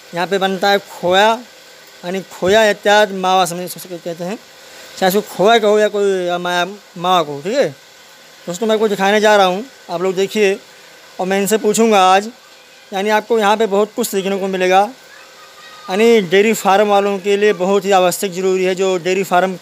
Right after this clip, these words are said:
किए हैं भैंस और गाय का, दूध सेल परचेज करते हैं,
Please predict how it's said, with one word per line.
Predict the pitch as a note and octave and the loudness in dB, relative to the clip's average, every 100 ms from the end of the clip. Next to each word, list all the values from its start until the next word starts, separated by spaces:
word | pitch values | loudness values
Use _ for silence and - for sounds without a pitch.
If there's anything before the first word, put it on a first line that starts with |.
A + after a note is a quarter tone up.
| - | -4
किए | A3 G#3 | 2 2
हैं | F3+ G3+ A#3 - - - - E3+ | 0 -4 -10 -20 -20 -20 -18 -10
भैंस | D#3+ F3+ F3+ | -2 0 0
और | F3+ F3 | 0 2
गाय | F3 E3+ | 2 2
का, | F3 A3 C#4+ - - - - D#3+ | 0 -4 -6 -20 -20 -20 -14 -4
दूध | G3 | -2
सेल | - A3+ | 0 0
परचेज | A3 F#3+ G3 | 0 0 -2
करते | - F3 F3 | 0 0 0
हैं, | E3 E3 G#3+ | -2 -2 -4